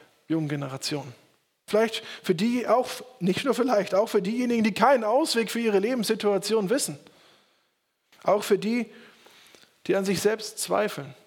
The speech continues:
die einsam sind, die sich selbst vielleicht nicht ansehen mögen, die sich selbst schämen, weil sie schwere Schuld auf sich geladen haben, die sich über sich selbst ärgern,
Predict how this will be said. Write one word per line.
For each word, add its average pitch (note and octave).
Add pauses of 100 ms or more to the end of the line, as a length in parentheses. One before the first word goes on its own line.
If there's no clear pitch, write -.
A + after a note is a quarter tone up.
(540)
die F3
einsam F#3+
sind, C3+
die F#3+
sich G3
selbst A#3+
vielleicht G#3
nicht G#3
ansehen G#3
mögen, C#3 (2500)
die E3
sich E3
selbst G3+
schämen, G3
weil E3+ (360)
sie E3+
schwere F3+
Schuld A3+
auf D3+
sich D3
geladen C3+
haben, B2 (720)
die F3
sich F3+
über A3
sich G#3+
selbst B3
ärgern, F#3+